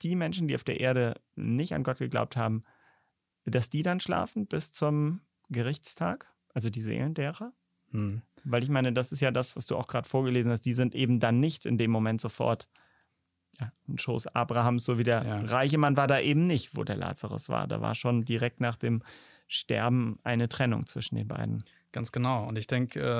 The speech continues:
Speaker 2: an der Lazarus-Geschichte können wir genau das sehen.
Speaker 1: Hm.
Speaker 2: Ähm, der, der reiche Mann, der stirbt und er wacht auf und seine Augen sehen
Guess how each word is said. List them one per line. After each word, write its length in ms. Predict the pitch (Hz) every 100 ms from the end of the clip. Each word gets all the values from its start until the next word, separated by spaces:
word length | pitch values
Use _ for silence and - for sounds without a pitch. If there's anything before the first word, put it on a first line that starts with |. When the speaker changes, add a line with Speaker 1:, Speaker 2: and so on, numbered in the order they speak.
| 117
Speaker 2:
an 180 | - 123
der 80 | 120
Lazarus-Geschichte 1000 | 123 147 123 117 - - 127 - 117 120
können 200 | - 120
wir 160 | 117 113
genau 240 | 113 120
das 220 | 113 -
sehen. 360 | 135 120 110 123
Speaker 1:
Hm. 240 | 113 104 107 - _ _ -
Speaker 2:
Ähm, 500 | 117 113 113 110 107 _ -
der, 520 | 123 113 110 107 110 - - - _ -
der 200 | 113 107
reiche 320 | 131 135 123
Mann, 480 | 110 127 113 117 156 _ _ _ _ _ _ -
der 120 | 110
stirbt 760 | - - 117 165 - - - _ _ _ _ _ _ _ _ _
und 240 | 123 113 113
er 420 | 110 110 107 107
wacht 240 | 117 -
auf 360 | 120 143 170 -
und 80 | 123
seine 260 | 113 113
Augen 420 | 117 127 147 165 - _ _ _ _ -
sehen 480 | - 113 113 113